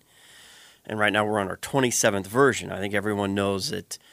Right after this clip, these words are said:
there's thirteen stars and stripes, the thirteen original colonies. Which other flag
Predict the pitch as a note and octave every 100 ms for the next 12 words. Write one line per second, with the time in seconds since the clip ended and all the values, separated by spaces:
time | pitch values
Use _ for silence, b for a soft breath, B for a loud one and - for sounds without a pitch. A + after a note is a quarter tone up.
0 | b - G2 - A2 - - G2+ - G2
1 | F2+ F2+ D#2 - B2+ A#2 - - - A2
2 | - A2+ G2+ G2+ G2+ F#2 - - B2+ G2+
3 | - - b b b b - A2 C#3+ F#3+
4 | - - - D3 D#3 E3 D3+ - D#3+ G#2
5 | - -